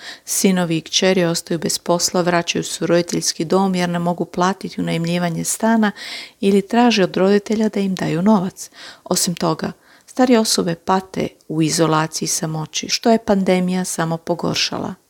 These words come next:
Zlostavljanje starijih osoba se često događa u obitelji i često ostaje neprijavljeno, jer starije osobe ne žele narušiti odnose unutar obitelji.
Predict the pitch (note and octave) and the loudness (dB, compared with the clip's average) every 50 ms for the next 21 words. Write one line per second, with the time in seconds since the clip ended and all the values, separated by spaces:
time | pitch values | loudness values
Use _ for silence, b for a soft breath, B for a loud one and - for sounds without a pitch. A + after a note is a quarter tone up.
0 | _ - G3+ F#3 G#3+ B3+ D4 D4 - E4 D4 C4+ A3+ G3 F#3 F3+ F3 - - G3+ | _ -6 -2 2 2 4 2 2 2 4 6 6 6 6 4 2 0 0 2 2
1 | G#3 G#3 F#3+ F#3 - F#3 G3+ - - A3+ F#3 G3 F#3 - - - F#3 F#3 - - | 4 4 4 4 2 0 0 0 0 -2 -2 -2 -2 -2 -2 -2 -2 0 2 4
2 | B3+ C4 B3+ - G3 E3+ F3 E3+ E3+ F3 F3 E3+ - E3+ E3+ E3 E3 D#3 D3+ F3 | 4 4 4 0 -2 2 2 2 4 4 2 2 2 0 0 2 0 0 0 -2
3 | E3 D#3 - - - D3+ - E3 E3 - - F3 F3 E3+ - - E3 D#3+ D#3+ - | -2 -2 -2 -2 -2 0 2 0 0 0 0 0 0 -2 -2 -4 -4 -4 -4 -4
4 | - F3 E3 D#3+ E3 - - G#3+ A3 A#3 F3+ - - - - - - - B B | -4 -4 -4 -4 -6 -4 -2 0 2 2 2 0 -2 -6 -4 -4 -6 -6 B B
5 | B B B B B B F#3+ F3+ - - A3+ A#3+ A#3 A3 A3+ A#3 - A#3+ G3+ G3+ | B B B B B B -4 -2 2 2 4 4 4 4 2 2 0 0 2 2
6 | F#3+ F3+ F3 F3 E3 F3 F#3 F#3+ G3 G3+ G#3 G3+ G3+ - - F3+ E3+ E3 E3 E3+ | 2 0 0 0 0 2 4 4 4 4 4 2 2 0 -2 0 0 0 0 0
7 | - - F#3 F3+ - G3+ G3+ A3 G#3+ A3 D#3+ - - - - E3 D#3 D#3 D#3 D3+ | 0 -2 -2 -2 0 0 2 2 2 0 -2 -4 -6 -6 -4 -4 -4 -4 -4 -6
8 | D#3+ - E3+ E3+ E3+ E3 E3 E3 D#3+ - - - - G3+ G#3 | -6 -6 -4 -4 -4 -2 -2 -2 -4 -4 -6 -6 -6 -4 -6